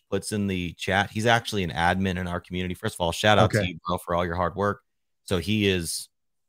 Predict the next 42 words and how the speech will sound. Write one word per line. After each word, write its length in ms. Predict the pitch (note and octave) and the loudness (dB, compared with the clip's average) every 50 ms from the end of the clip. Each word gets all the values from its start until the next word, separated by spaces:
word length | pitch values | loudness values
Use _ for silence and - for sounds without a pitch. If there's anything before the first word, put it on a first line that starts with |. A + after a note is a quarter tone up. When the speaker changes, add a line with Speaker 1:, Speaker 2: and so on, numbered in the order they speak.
| _ | _
Speaker 1:
you 80 | - F2+ | -8 -6
know, 180 | D#2+ D2+ C#2+ _ _ _ _ _ _ _ _ _ _ _ _ _ _ _ _ _ _ _ | -6 -6 -8 _ _ _ _ _ _ _ _ _ _ _ _ _ _ _ _ _ _ _
he, 80 | - A2 | -6 -2
he's 180 | G2+ A#2+ B2 A#2+ | 0 2 2 2
an 100 | A#2 G#2+ | 4 4
admin, 340 | G2 F2 D#2 D2+ D#2 D2+ | 4 2 2 0 -4 -6
so 80 | - G2 | -2 2
he 100 | G#2 A#2 | 2 4
knows 160 | A#2 G#2+ F#2+ | 4 2 2
what's, 240 | G2+ F2 - - _ | 0 -4 -6 -6 _
he 80 | - A2+ | -4 -2
knows 180 | A2 G2+ F#2 E2+ | 0 0 0 -2
what's 120 | F2 - | -6 -8
going 240 | - F2 D#2+ D#2 D2+ | -6 -6 -6 -6 -6
on. 160 | D2+ D2+ D#2+ | -8 -10 -10
So, 260 | - - E2 D2 D2 _ _ _ _ _ - - | -8 -8 -8 -8 -8 _ _ _ _ _ -14 -6
Speaker 2:
Okay. 200 | A2+ - G#2 G2+ - _ _ _ _ _ _ _ _ _ _ _ _ _ _ - | -2 0 0 0 -2 _ _ _ _ _ _ _ _ _ _ _ _ _ _ -4
Speaker 1:
uh, 180 | E2+ E2+ D#2+ - _ - | -4 -4 -4 -6 _ 2
yeah. 180 | - D#3 C3 - - _ _ _ | 4 4 4 4 0 _ _ _
So 160 | - E2 E2+ | -4 -2 -2
this 140 | F#2 G#2 A2 | -2 -2 -4
is 100 | A#2 A2+ | -4 -6
the 80 | A#2+ A#2 | -6 -2
sacrifice 520 | - C3 B2+ C3 - - - D#2+ D#2 - | 0 0 0 0 -2 -8 -8 -8 -8 -6
page. 340 | - E2 D#2+ D#2 - - - - _ _ _ _ _ _ _ _ _ _ _ _ _ _ - - - - _ _ - | -2 -2 -2 -2 -2 -6 -10 -12 _ _ _ _ _ _ _ _ _ _ _ _ _ _ -20 -20 -20 -20 _ _ -4
Speaker 2:
So 320 | - - C3+ B2+ A#2+ A#2+ | 2 4 6 6 6 4
they 300 | A#2+ - - D3+ B2+ C3+ | 4 0 0 2 6 6
have 180 | C3+ C3 A#2 A#2 | 6 6 6 4
one 320 | A2+ A#2+ C3 C3+ C#3+ C#3+ | 4 6 6 6 6 6
day, 360 | C3+ C#3 C3+ C3 C3 C3 C3+ | 6 6 6 6 6 4 4
and 180 | - - A#2+ A#2 | 4 2 4 4
then 460 | A#2+ A#2+ A#2 A#2 A#2 A2+ A#2+ - - _ | 4 4 4 4 4 2 0 -2 -2 _
basically, 360 | - C#3 D3+ D#3 - - E3 D3+ | 4 4 4 4 4 4 4 4
if 100 | C3+ - | 4 4
you 60 | C#3+ | 4
guys 220 | C3+ D3+ E3 D#3 | 4 4 4 6
don't 80 | E3 D#3+ | 4 4
know 80 | D#3+ | 4
what 100 | D3+ C#3+ | 4 4
a 40 | C3+ A#2+ | 2 2
sacrifice 720 | - - B2 B2 B2 - C3 - - C3+ C3 C3 B2+ - | 2 4 4 4 4 2 0 0 2 2 4 4 2 2
is, 400 | D3 D3 D3 D3+ D3+ C3+ - - | 2 2 4 2 0 -2 -6 -12